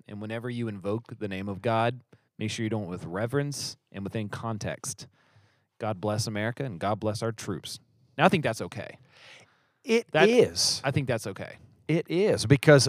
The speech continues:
Speaker 2: we are in that moment. That is as good as a prayer. Like, unless, and let's say this,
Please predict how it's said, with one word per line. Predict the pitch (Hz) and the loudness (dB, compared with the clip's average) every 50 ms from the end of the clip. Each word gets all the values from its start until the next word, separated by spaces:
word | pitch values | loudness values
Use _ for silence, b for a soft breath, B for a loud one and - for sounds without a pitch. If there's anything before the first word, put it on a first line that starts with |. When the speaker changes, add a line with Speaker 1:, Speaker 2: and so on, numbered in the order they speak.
| - - | 2 0
Speaker 2:
we | 135 123 143 151 151 143 - | 0 2 2 2 2 4 8
are | 131 139 156 165 156 | 10 10 10 10 10
in | 131 127 | 8 6
that | 131 131 123 - | 4 4 4 6
moment. | 120 123 147 156 135 110 104 - | 6 6 8 8 6 2 2 2
That | 120 131 139 | 0 2 2
is | 151 127 - | 2 2 2
as | 127 110 98 | 2 0 0
good | - - 117 110 | 2 2 2 4
as | 113 98 | 2 2
a | 101 95 | -2 -2
prayer. | - - - 107 101 110 147 147 - - - _ _ _ _ _ _ _ _ _ _ _ _ _ _ - | -2 -2 0 0 0 0 0 -4 -6 -10 -14 _ _ _ _ _ _ _ _ _ _ _ _ _ _ 0
Like, | 110 110 107 - - - - _ _ _ _ _ _ _ _ _ _ _ _ _ _ _ _ _ _ _ _ _ _ _ - - - - - - - | 2 2 2 0 -4 -12 -18 _ _ _ _ _ _ _ _ _ _ _ _ _ _ _ _ _ _ _ _ _ _ _ -20 -20 -20 -20 -20 0 6
unless, | - 175 160 151 160 214 214 147 127 - | 6 8 8 8 8 8 8 8 6 4
and | - 143 135 | 0 2 2
let's | 151 160 - | 2 4 4
say | - 202 196 | 4 4 6
this, | 185 226 185 - - | 6 4 4 2 0